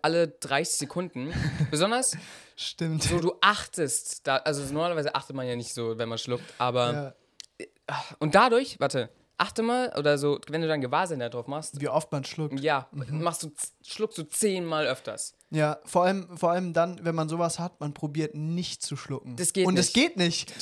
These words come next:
Speaker 1: Ich
Speaker 2: Man
Speaker 1: glaub,
Speaker 2: kann nicht
Speaker 1: dein,
Speaker 2: nicht
Speaker 1: dein
Speaker 2: schlucken.
Speaker 1: Mund <laughs> produziert literally mehr Spucke. Das, dadurch, das geht
Speaker 2: Wenn
Speaker 1: nicht
Speaker 2: man das
Speaker 1: anders.
Speaker 2: anhält, <laughs>
Speaker 1: Ja.
Speaker 2: meinst du?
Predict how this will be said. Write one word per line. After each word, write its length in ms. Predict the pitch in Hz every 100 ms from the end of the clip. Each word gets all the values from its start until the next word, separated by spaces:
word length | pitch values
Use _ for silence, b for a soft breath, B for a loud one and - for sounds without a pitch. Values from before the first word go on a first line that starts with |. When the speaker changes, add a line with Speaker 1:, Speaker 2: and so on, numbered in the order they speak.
| -
Speaker 1:
Ich 80 | 185
Speaker 2:
Man 80 | 240
Speaker 1:
glaub, 80 |
Speaker 2:
kann 180 | 233 285
nicht 200 | 302 -
Speaker 1:
dein, 100 | 208
Speaker 2:
nicht 180 | 208 151
Speaker 1:
dein 160 | 196 202
Speaker 2:
schlucken. 220 | 240 165 165
Speaker 1:
Mund 120 | 202 -
<laughs> 0 |
produziert 380 | 220 196 247
literally 640 | 190 214 254 - 226 220 214
mehr 200 | 208 190
Spucke. 500 | - 196 - 131 107 b b b -
Das, 180 | 180 156
dadurch, 440 | 208 190 202 202 - 147 -
das 220 | 151 -
geht 140 | 202
Speaker 2:
Wenn 100 | 190
Speaker 1:
nicht 100 | 190
Speaker 2:
man 100 | 185 -
das 100 | 190
Speaker 1:
anders. 120 | 214
Speaker 2:
anhält, 260 | 208 185 233 -
<laughs> 100 | 190
Speaker 1:
Ja. 160 | 151 165
Speaker 2:
meinst 160 |
du? 40 | 143